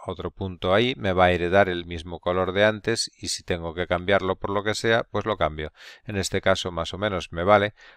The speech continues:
así que así lo dejo. Y con esto ya estaría, podríamos hacer los ajustes que quisiéramos. Y ahora, antes de salir, le voy a dar a nueva capa y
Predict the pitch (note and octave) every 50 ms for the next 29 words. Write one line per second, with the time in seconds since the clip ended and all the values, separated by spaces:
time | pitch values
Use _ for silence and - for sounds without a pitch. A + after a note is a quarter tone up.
0 | _ _ - G2 F2 G#2+ - - F2+ - F#2+ E2+ D2+ C#2+ C2+ C2 - - - -
1 | _ _ _ _ _ _ - - - _ _ _ _ _ _ _ - C#3 - -
2 | C#3+ C#3 C#3 - - C#3+ C3+ A#2+ G#2 - - G2 E2+ D#2+ C2+ - - - F#2 F2+
3 | F2+ F#2 F2+ F2+ F#2 - F#2+ - A#2+ B2+ A#2 G#2+ F#2 A2 G2 - C#3+ C#3+ - -
4 | B2 - - - - - A2 - C#3 C#3+ C#3 A#2 G2 F#2 G2+ A2 - - _ _
5 | _ _ _ - - _ _ _ _ C3 C#3+ D#3 E3 D3 C3 B2+ C3 - E3+ D3+
6 | D#3 D#3 - D#3+ C#3+ C#3 C3 B2 A#2+ A2 G#2+ A2 G#2 G2+ G2 G2 F#2+ F2+ F2+ F#2
7 | G#2+ A#2+ B2+ C3+ C3 - D3 C3+ - - G#2 A2 - _ _ _ _ _ _ _
8 | _ _ _ - B2+ A2+ A#2 A#2